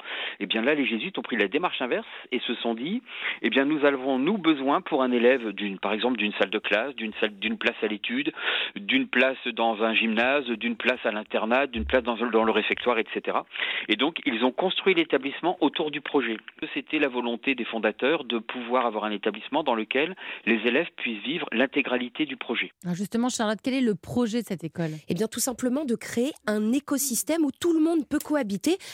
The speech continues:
Speaker 3: La Providence, c'est un établissement qui va donc de la maternelle jusqu'au B T S et il est même devenu, depuis une dizaine d'années,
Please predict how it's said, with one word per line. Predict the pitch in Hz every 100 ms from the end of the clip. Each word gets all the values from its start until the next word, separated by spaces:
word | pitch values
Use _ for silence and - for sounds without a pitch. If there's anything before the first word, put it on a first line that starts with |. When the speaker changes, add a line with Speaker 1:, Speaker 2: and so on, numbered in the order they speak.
| 202
Speaker 3:
La | 220
Providence, | - 311 277 370
c'est | - 269 -
un | 247
établissement | 277 - 311 262 - 320
qui | 339 240
va | 226
donc | 202 196
de | 180
la | 165
maternelle | 170 277 254 226 247 294
jusqu'au | 247 359 - 262
B | 247
T | 240
S | 320 - - - 240
et |
il | 285 294
est |
même | 330 415
devenu, | 254 226 254 320
depuis | 233 -
une | 180 175
dizaine | 240 285 285 220
d'années, | 214 214